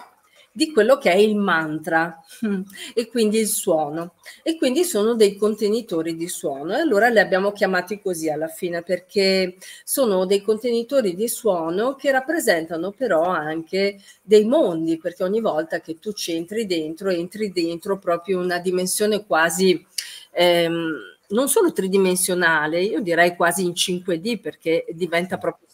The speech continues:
spirituale, <laughs> diventa spirituale, e va a lavorare su tutto il tuo sistema, su tutto il tuo sistema, eh, emozionale, eh, la parte anche mentale e quindi anche spirituale,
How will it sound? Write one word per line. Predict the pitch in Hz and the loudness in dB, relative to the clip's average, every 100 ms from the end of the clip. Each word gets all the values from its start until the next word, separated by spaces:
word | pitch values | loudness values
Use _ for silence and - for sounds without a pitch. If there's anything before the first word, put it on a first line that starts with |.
| - | -4
spirituale, | 175 165 - 208 143 147 151 175 | -2 0 2 2 2 -2 -8 -6
<laughs> | 247 202 | -4 -4
diventa | 175 175 170 | -4 -4 -4
spirituale, | 170 - 175 190 262 147 160 - - - | -6 -6 -8 -2 0 0 -6 -12 -16 -6
e | - | -2
va | 381 208 | 2 4
a | 175 | 6
lavorare | 202 262 240 156 151 165 233 | 4 4 4 4 4 4 2
su | 277 - 285 | 0 -4 -10
tutto | 277 - | -10 -6
il | 277 - | -6 -6
tuo | 190 | -6
sistema, | 190 202 202 - 170 156 151 160 170 - - - | -6 -4 -4 -2 0 0 0 -2 -2 -8 -20 -20
su | - 254 | -14 -8
tutto | 320 320 240 | -4 -2 -4
il | - | 0
tuo | 240 | 0
sistema, | 233 240 220 - 240 240 196 180 175 - - _ | 0 -4 -4 0 2 2 2 2 -2 -10 -20 _
eh, | 185 180 175 - | -4 -2 -4 -4
emozionale, | 185 185 185 208 196 190 214 226 277 330 - _ _ _ _ _ _ _ - | -4 -4 -4 -4 0 2 2 2 2 0 -6 _ _ _ _ _ _ _ -14
eh, | 170 165 156 | -10 -8 -4
la | 160 | -4
parte | 160 170 - 170 | 0 0 2 -2
anche | 165 170 175 156 156 _ _ 180 | -2 -2 -2 -2 -8 _ _ -4
mentale | 185 185 - 135 139 165 220 | -2 -2 -2 -4 -4 -2 -2
e | - 202 | -4 -4
quindi | 185 170 156 | -2 -2 -4
anche | 147 160 | -6 -8
spirituale, | - 175 156 156 180 123 127 226 | -6 -4 -6 -4 -6 -4 -2 -2